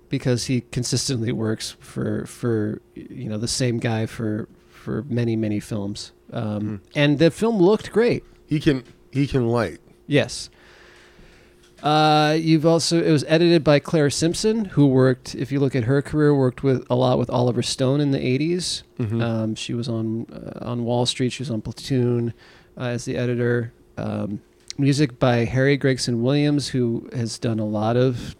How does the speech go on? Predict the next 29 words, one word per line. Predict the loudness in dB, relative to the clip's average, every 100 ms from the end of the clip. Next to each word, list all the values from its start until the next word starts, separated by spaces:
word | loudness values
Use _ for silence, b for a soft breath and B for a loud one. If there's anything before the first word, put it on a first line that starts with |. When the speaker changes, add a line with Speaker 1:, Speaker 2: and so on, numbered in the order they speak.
| _
Speaker 1:
Tony | -4 -2
Scott | -4 -2 0 2 0
and | -2 -4 -4 -6
then | -8 -6 -4 -2
also | -4 -4 -4 -4 -4 B B B B
Michael | -6 -6 -6 -4
Bay, | 0 2 2 0 -2 b b b b
and | -2 -2 -2 -6 -6 -4
has | -2 -2 -2
been | -2 0 2 2 0 -2 _ _ _ -6
Ridley | -4 -4
Scott's | -4 -4 -4 -4
guy | -2 -2
since, | -4 -4 -6 -8 -14 -18 _ _ _ _ _
basically | -6 -6 -6 -8
since | -8 -6
Tony's | -6 -6 -2
death. | -4 -4 -12 _ b
Speaker 2:
Mm-hmm. | -8 -6 -4
Speaker 1:
Uh, | -4 -4
so | -4 -6
it's | -4 -6
kinda | 0 2 4
interesting | 2 2 -2 -2 -2
how | -2 -2 0
if | -2 -2
you | 0
look | 0 2
at | 0 0